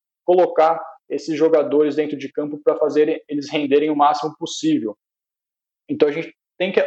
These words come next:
olhar pra questão do técnico na questão força das equipes e também tem a questão do vestiário. Tem técnico que consegue controlar as equipes do vestiário, consegue dar mais motivação, consegue unir os jogadores.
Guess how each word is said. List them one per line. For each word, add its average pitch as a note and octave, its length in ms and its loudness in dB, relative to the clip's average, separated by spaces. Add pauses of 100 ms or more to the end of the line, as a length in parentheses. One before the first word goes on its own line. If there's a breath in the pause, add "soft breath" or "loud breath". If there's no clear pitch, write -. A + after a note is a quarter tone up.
olhar E3 260 4
pra D3 120 -6
questão D3+ 300 -6
do D3+ 80 -4
técnico D#3+ 360 -2
na F3+ 160 -6
questão F3 380 -4
força E3+ 300 -2
das E3+ 180 2
equipes - 540 -10 (720)
e D3+ 560 2 (320)
também F#3+ 360 0
tem G3+ 120 -2
a F#3+ 80 4
questão F#3+ 480 0
do F3+ 100 -4
vestiário. E3 800 0
Tem D3 180 -6
técnico E3+ 320 0
que - 140 -20
consegue F3+ 560 -4
controlar E3 460 0
as C#3 100 -6
equipes C#3 340 -8
do C#3 80 -10
vestiário, C#3+ 600 0
consegue D#3+ 500 -2 (260)
dar B2+ 120 4
mais D3+ 240 4
motivação, D3+ 640 -2
consegue E3 480 -2
unir D#3 240 -4
os F#3 100 -6
jogadores. D#3 720 -2